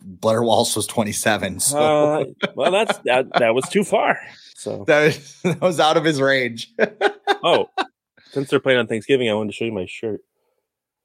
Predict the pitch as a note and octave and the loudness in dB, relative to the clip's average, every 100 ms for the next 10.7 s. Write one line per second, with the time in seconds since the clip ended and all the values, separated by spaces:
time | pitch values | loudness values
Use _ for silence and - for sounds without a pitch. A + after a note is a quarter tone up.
0 | - E3+ A3+ A3+ C3+ C#3 F#3+ D#3+ A#2+ A2 | -10 -2 0 0 2 2 2 2 0 -2
1 | F#2 - G2 G2 G#2 A2+ A2 F#2+ F2+ - | -2 -8 -8 -2 0 0 0 -2 -6 -12
2 | _ _ _ _ _ _ _ _ _ _ | _ _ _ _ _ _ _ _ _ _
3 | - E3+ B2 G2+ G2+ G2 D3+ D#3 A#2 F#2+ | 0 2 2 0 -6 0 2 2 0 -4
4 | - A2+ A2 G#2+ G2 G#2+ G#2+ D#3 A#2+ - | -10 -6 -4 -2 -2 -2 0 0 -2 -10
5 | - G#2+ - - G#2 G#2 A2 - - _ | -12 -14 -6 2 2 2 -2 -2 -10 _
6 | _ _ _ _ A2 G#2+ A2+ - - G#2 | _ _ _ _ 0 0 -2 -6 -10 -8
7 | - F#2 F2 G2+ G2 F#2+ - _ _ _ | -4 -2 -2 -2 0 0 -2 _ _ _
8 | _ _ _ G#2 G#2+ F#2 G#2+ G2+ A#2+ G#2 | _ _ _ -2 -2 0 -2 -2 -2 -2
9 | F#2+ - F#2+ F#2 G2 G2+ G#2 G2+ G2 - | -4 -4 -4 -4 -4 -4 -2 -4 -4 -14
10 | _ _ _ _ _ _ A#3+ | _ _ _ _ _ _ -2